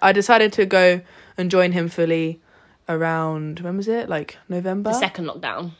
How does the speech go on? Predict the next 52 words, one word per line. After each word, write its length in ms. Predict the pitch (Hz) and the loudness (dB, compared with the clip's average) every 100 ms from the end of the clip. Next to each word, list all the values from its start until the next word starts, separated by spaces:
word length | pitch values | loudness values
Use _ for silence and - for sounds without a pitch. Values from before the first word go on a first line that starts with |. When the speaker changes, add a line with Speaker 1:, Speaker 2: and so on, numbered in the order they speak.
| _ - | _ -6
Speaker 1:
The 80 | |
Speaker 2:
The 80 | 185 | 4
end 80 | 226 | 4
of, 60 | 185 | 4
Speaker 1:
second 140 | 208 | 0
Speaker 2:
the 120 | 202 196 | 2 2
end 160 | 196 | 2
of 100 | 185 | -4
the 80 | 180 | -8
second 300 | 185 180 175 | -10 -10 -12
lockdown. 300 | - 160 190 | -14 -8 4
Speaker 1:
Yeah, 180 | 214 175 | 4 4
the 120 | 180 | 2
end 100 | 202 | 0
Speaker 2:
Yeah. 40 | 202 | 0
Speaker 1:
of 60 | |
the 80 | 208 | -2
second 260 | 202 185 170 | -2 -2 -4
lockdown, 480 | 165 170 160 160 | -4 -2 -4 -4
I 80 | 156 | -6
decided, 500 | 160 160 160 156 151 | -8 -8 -8 -6 -6
right, 180 | 151 147 | -6 -6
Speaker 2:
How 60 | 170 | -4
Speaker 1:
now's 240 | 165 160 | -4 -6
the 60 | 165 | -10
Speaker 2:
long 20 | |
ago 80 | 165 | -8
was 80 | 165 | -8
that 60 | |
Speaker 1:
time. 80 | 180 | -10
Speaker 2:
now? 340 | 156 101 170 180 | -16 -20 -20 -20
Like, 100 | 185 _ | -20 _
th-, 260 | - _ | -20 _
two 180 | - 220 | -16 -14
months 300 | 233 262 - | -12 -14 -18
ago? 140 | 247 262 | -16 -8
Speaker 1:
What, 120 | 190 | -6
it 20 | |
was 120 | 165 | -6
like, 180 | 170 - | -8 -8
Speaker 2:
Two, 120 | 262 | -14
three 160 | 254 262 | -16 -14
months 200 | 269 202 | -14 -12
ago? 120 | 220 | -10
Speaker 1:
no, 220 | 277 277 | -8 -4
it 140 | 220 180 | -4 -2
was 160 | 175 | -6
only, 200 | 226 240 | -8 -8
like, 180 | 196 175 | -8 -8
a 40 | 175 | -10
month 220 | 190 - | -10 -12
ago. 280 | - - | -16 -14